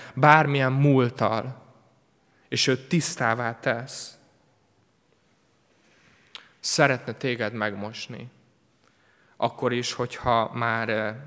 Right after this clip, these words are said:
tisztává tett, és akkor is, hogyha, hogyha ezt még, ö, nem tette meg, és, és most először jössz hozzá.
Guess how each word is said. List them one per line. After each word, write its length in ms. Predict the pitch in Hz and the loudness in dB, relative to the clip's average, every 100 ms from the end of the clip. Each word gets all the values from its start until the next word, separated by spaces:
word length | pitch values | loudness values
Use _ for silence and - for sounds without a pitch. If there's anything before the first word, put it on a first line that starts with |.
| 160 - | -20 -12
tisztává 680 | 139 139 - 143 143 151 151 | -10 -8 -4 -2 0 -2 -2
tett, 400 | 156 151 - - _ _ _ _ _ _ _ _ | -6 -6 -12 -20 _ _ _ _ _ _ _ _
és 180 | 120 - | -6 0
akkor 360 | 151 147 139 127 | 0 0 -2 0
is, 220 | 135 - | -2 -4
hogyha, 680 | 131 - - 123 127 - - - - | -8 -8 0 2 2 -6 -20 -20 -6
hogyha 540 | 131 123 - 127 127 | -4 -4 -2 2 2
ezt 260 | - 127 - | 0 -4 -8
még, 280 | 127 123 123 | -6 -6 -4
ö, 240 | 123 123 123 - | -2 -2 -6 -10
nem 280 | 131 131 120 | -6 -4 -4
tette 340 | 107 104 - | -8 -8 -8
meg, 280 | 113 110 107 | -8 -6 -6
és, 260 | 110 104 - | -8 -8 -10
és 180 | 113 - | -10 -8
most 300 | 127 117 120 | -8 -6 -4
először 580 | 107 101 - - 107 135 - _ _ _ _ | -4 -4 -8 -8 -10 -12 -20 _ _ _ _
jössz 260 | 110 107 - | -10 -8 -8
hozzá. 720 | 120 113 - 117 110 127 | -10 -10 -10 -8 -8 -12